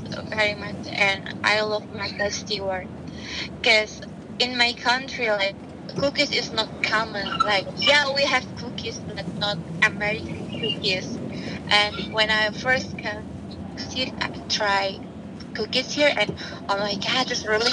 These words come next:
good. Like, how can they make it? And then I'm trying to learn how to make it. And then, uh,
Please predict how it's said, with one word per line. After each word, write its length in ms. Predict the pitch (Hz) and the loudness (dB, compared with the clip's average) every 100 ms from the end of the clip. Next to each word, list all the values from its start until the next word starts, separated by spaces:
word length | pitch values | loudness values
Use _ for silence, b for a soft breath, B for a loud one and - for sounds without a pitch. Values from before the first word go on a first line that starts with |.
| - | 2
good. 580 | 233 240 277 330 302 269 | 2 6 6 8 6 4
Like, 200 | 214 196 - B B B B - - | 2 0 -2 B B B B -4 -4
how 200 | - 330 | -2 -2
can 300 | - 349 320 | 4 4 4
they 140 | 302 294 | 4 4
make 440 | 277 277 302 302 | 4 4 4 2
it? 160 | 262 226 | 0 0
And 120 | 214 | 0
then 100 | 208 | 0
I'm 480 | 196 196 - - - | -2 -4 -6 -10 -4
trying 440 | - 220 220 - - | 4 6 6 2 -4
to 140 | 202 | -4
learn 400 | 196 190 185 185 | -2 -2 -2 -4
how 280 | 175 - 185 - | -6 -4 -6 -4
to 100 | 202 | -6
make 320 | 175 175 - | -6 -6 -4
it. 120 | - - - B B B - - - - - | -4 -4 -4 B B B -8 -8 -6 -4 2
And 200 | 247 233 233 | 4 6 4
then, 300 | 226 220 - | 2 2 -4
uh, 680 | - 220 202 202 202 202 | -6 -4 -4 -4 -6 -8